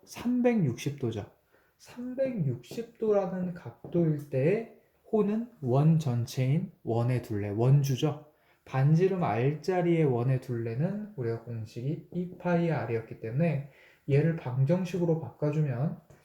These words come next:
X 곱하기 이 파이 R이 R 곱하기 삼백육십 도가 되고, 양변을 이 파이 R로 나눠주게 되면 지워지면서 X만 남고요. 여기는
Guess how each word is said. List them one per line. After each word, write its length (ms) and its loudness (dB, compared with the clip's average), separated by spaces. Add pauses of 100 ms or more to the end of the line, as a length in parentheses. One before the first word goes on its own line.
(220)
X 440 -8
곱하기 680 -6
이 300 -4
파이 340 0
R이 500 -2 (460)
R 380 -2
곱하기 500 -2
삼백육십 800 -4
도가 240 -4
되고, 480 -4 (340)
양변을 760 2 (100)
이 320 -4
파이 400 -2
R로 400 0
나눠주게 500 -4
되면 540 -6 (1400)
지워지면서 880 -4
X만 560 0
남고요. 500 -4 (420)
여기는 340 2